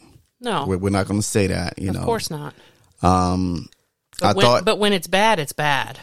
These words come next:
Speaker 2: Yeah, it's, it's, yeah, it's definitely bad. Um, here's the thing. Personally, with me,
Speaker 1: Mm-hmm.
Speaker 2: I just, I just believe that the, um,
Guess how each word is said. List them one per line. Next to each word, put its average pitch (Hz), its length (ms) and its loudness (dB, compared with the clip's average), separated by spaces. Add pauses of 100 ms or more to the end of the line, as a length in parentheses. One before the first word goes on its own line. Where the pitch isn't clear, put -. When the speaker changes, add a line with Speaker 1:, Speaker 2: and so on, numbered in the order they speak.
Speaker 2:
Yeah, 175 240 2
it's, 151 180 0
it's, - 260 -6
yeah, 101 240 4
it's 104 140 -2
definitely 92 420 -4
bad. 87 460 -4
Um, 87 460 -2 (1700)
here's 147 300 6
the 107 120 -2
thing. 92 220 -4 (120)
Personally, 113 380 4
with 104 160 -6
me, 113 400 -2 (340)
Speaker 1:
Mm-hmm. 202 220 -4
Speaker 2:
I 107 140 2
just, - 280 -6
I 107 160 2
just 117 280 -6
believe 98 400 2
that 92 200 2
the, 98 200 4
um, 95 380 2